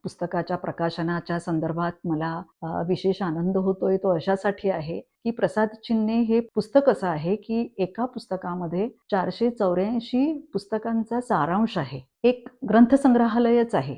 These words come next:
आणि सर्वांना सोबत घेऊन मी चाललेली आहे. आणि मराठी साहित्याच्या प्रवाहामध्ये आपण सर्व एक आहोत हे दाखवण्याचा प्रयत्न याच्यामध्ये केलेला आहे. दाखवण्याचा प्रयत्न म्हणजे तो आपण एक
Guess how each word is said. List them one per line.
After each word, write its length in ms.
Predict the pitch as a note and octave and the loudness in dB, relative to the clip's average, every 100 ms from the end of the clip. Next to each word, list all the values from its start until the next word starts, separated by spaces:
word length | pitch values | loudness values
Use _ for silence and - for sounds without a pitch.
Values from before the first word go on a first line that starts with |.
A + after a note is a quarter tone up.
| - - | -12 -6
आणि 280 | G#3 A#3+ C4+ | 0 4 4
सर्वांना 640 | C4+ F#3+ F#3+ A#3+ C4 D4+ | 4 2 4 4 6 6
सोबत 440 | D4+ G#3 G3 C4 | 6 8 10 10
घेऊन 240 | A3 A3 A3+ | 8 6 6
मी 160 | F#3+ | 4
चाललेली 480 | F3+ F3 C3+ D3 D#3 | 0 0 2 -2 -4
आहे. 220 | C#3 C3 - - | -6 -10 -14 -6
आणि 400 | F#3+ G#3+ A#3+ C4+ | -4 0 2 2
मराठी 540 | B3+ G#3 G3+ G#3+ C4+ | 2 2 0 0 0
साहित्याच्या 600 | C#4 G#3+ G#3+ G#3+ A3+ A#3+ | 2 0 -2 -2 -4 -2
प्रवाहामध्ये 880 | A#3 G3+ F3 G3 A3 A3 G#3 G#3+ B3 - | -2 0 0 0 2 2 2 2 2 0
आपण 380 | G3+ G#3 A3+ B3+ | -8 -2 2 2
सर्व 420 | C4 G3+ G3+ A#3 A#3+ | 2 0 2 0 4
एक 280 | A3 C#4 - | 6 6 4
आहोत 360 | E3 E3 E3 E3+ - | 0 0 -2 -4 2
हे 140 | A#3+ | 4
दाखवण्याचा 680 | A#3 F3+ D3+ A#3 B3 A#3 A#3+ | 4 2 -2 -2 0 0 -4
प्रयत्न 440 | A#3 F#3+ F#3+ - A3 | -2 0 -2 -4 -6
याच्यामध्ये 640 | A3+ E3 C3+ F#3 F#3 F#3+ | -4 -4 -4 -6 -2 -2
केलेला 420 | G3+ E3+ D3 E3+ | -2 -4 -4 -4
आहे. 200 | D#3+ C3+ - - | -6 -8 -12 -10
दाखवण्याचा 580 | - C3+ - A#3+ A#3+ B3 | -4 -2 2 2 2 -2
प्रयत्न 380 | B3 A#3+ A#3+ B3 | -2 -4 -2 0
म्हणजे 400 | A#3+ A#3 B3+ C4+ | 2 2 2 0
तो 260 | C4+ B3+ B3+ - - | 0 2 2 0 -4
आपण 240 | G3+ B3+ C4 | 2 2 4
एक 220 | A#3+ B3 | 2 2